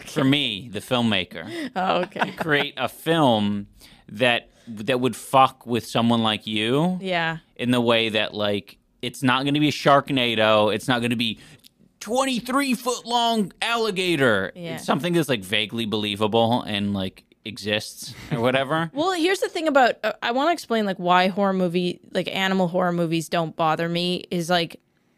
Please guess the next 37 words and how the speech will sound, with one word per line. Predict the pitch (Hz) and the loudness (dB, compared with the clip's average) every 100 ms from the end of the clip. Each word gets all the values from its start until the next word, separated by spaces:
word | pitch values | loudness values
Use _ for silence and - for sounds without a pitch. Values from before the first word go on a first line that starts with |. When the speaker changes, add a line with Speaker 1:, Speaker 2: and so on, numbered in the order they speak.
| _ - | _ -4
Speaker 2:
animals | 226 285 330 269 - | 0 4 4 2 -2
aren't | 190 196 196 - _ _ _ _ _ | 2 4 2 -2 _ _ _ _ _
sinister, | - - 220 214 - 214 | -18 -2 2 2 2 -2
evil | - 185 170 | 0 -4 -2
guys. | 165 156 - - - | -2 -2 -4 -8 -12
Speaker 1:
Mm-hmm. | 117 110 98 101 _ - | -10 -8 -8 -10 _ -10
Speaker 2:
If | 208 | -2
they're | 214 339 | 0 0
eating | 254 254 254 233 | 0 2 4 4
you, | 214 196 | 4 4
they're | 190 | 2
eating | 220 226 233 | 2 4 6
you | 196 | 4
'cause | 180 175 | 2 -2
they're | 170 | -2
fucking | - 185 165 | 0 0 0
hungry. | 180 175 180 165 165 185 - _ _ _ - | -4 -4 -2 -2 -2 -2 -8 _ _ _ -10
Speaker 1:
You're | 120 117 | -4 -2
Speaker 2:
And | |
Speaker 1:
just | 202 | -2
Speaker 2:
you | 202 226 | 2 4
Speaker 1:
part | |
of | 214 | 6
the | |
Speaker 2:
were, | 196 | 4
Speaker 1:
food | 120 104 | 2 -4
chain. | 113 101 101 247 | -4 -4 -4 -4
Speaker 2:
and | 254 | -2
you | 247 277 | 4 8
were | 277 - | 8 6
in | 277 294 | 0 -2
somewhere | 262 254 240 220 | 0 0 2 2
that | 202 | 2
you | 180 | -2
shouldn't | 170 220 226 | -2 2 4
have | 214 | 4
been, | 165 170 165 165 | 2 0 -2 -4